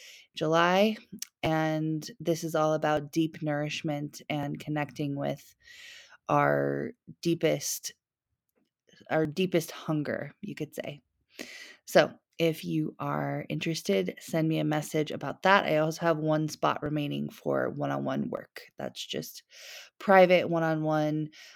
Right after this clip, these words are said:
alchemical journey through whatever you're working through right now,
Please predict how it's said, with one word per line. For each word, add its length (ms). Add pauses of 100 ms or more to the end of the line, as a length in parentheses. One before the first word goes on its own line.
(140)
alchemical 580
journey 500
through 600 (920)
whatever 320
you're 120
working 340
through 200
right 200
now, 260